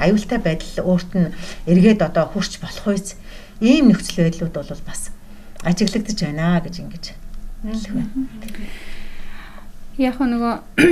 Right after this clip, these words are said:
Speaker 3: яг ажлын байрны үлгийн дарамтлын асуудлаар 2002 оноос эхлээл бид хэд нэг Монголын эмэгтэйчүүдийн сангийн санхүүжилт төр нэлийн олон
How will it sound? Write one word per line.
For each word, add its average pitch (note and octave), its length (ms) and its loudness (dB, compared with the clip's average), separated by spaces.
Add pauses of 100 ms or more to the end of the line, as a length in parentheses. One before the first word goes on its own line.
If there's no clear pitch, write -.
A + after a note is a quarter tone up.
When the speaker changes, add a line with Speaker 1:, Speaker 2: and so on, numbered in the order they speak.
(160)
Speaker 3:
яг B3 240 0
ажлын D4 320 2
байрны C4+ 160 4
үлгийн B3+ 240 0
дарамтлын A#3 400 -2
асуудлаар A3 560 -4 (160)
2002 A#3+ 1120 6
оноос G#3+ 320 8
эхлээл G#3 560 2
бид G3+ 160 4
хэд G3 160 2
нэг G#3+ 80 4
Монголын G#3 480 4
эмэгтэйчүүдийн G#3 480 0
сангийн G3+ 320 6
санхүүжилт G3 560 0
төр G#3 80 0
нэлийн G#3+ 480 8
олон G#3 320 4